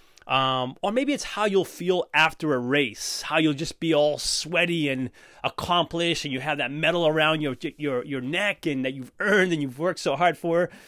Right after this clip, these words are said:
Maybe that is, is a motivating thought for you. Uh, maybe it's all you'll be able to do with a new business that you start, whether it's the freedom you have or the ability to help people and just do things the way you want to do them and, and, and see this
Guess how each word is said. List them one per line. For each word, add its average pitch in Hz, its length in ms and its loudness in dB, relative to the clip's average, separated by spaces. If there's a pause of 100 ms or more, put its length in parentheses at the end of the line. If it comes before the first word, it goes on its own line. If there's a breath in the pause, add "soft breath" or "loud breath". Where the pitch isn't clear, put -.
(300 loud breath)
Maybe 247 280 2
that 165 420 -2 (220)
is, 135 240 -6
is 135 100 -4
a 139 40 -4
motivating 131 440 0
thought 123 240 0
for - 80 -10
you. 104 260 -6 (640 soft breath)
Uh, 139 420 2
maybe 277 320 2
it's - 160 2 (100)
all 196 220 2
you'll 202 120 0
be 165 140 2
able 185 160 4
to 170 120 -6
do 131 580 -2 (260)
with 156 220 -4
a 156 60 0
new 175 200 0
business 160 540 -4
that 123 140 0
you 127 100 -6
start, 113 500 -4
whether 139 260 -2
it's 135 120 -6
the - 80 -10
freedom 180 440 -4
you 175 100 0
have 160 380 -2
or 143 60 -6
the 131 120 -4
ability 151 340 0
to - 60 -8
help - 300 -4
people 170 480 -2
and 120 220 -4 (340 loud breath)
just 202 220 -6
do 156 160 0
things 185 340 -2
the 151 80 -2
way 143 100 0
you 135 200 -2
want 175 240 -2
to 160 40 -4
do 147 220 -4
them 170 300 -2
and, 120 220 -4
and, 131 120 -8
and 123 200 -10
see - 160 -8
this 135 200 -6